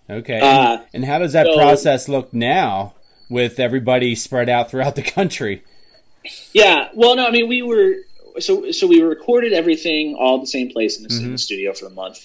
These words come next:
Speaker 2: and now then we all went home. Uh, the difficult thing wasn't so much that studio time, it's, um,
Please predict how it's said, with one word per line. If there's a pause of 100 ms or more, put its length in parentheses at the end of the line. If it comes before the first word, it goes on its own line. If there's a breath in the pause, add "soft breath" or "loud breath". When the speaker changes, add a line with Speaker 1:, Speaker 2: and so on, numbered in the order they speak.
(120)
Speaker 2:
and
now
then
we
all
went
home. (400 soft breath)
Uh,
the
difficult
thing (540)
wasn't
so
much
that
studio
time,
it's,
um,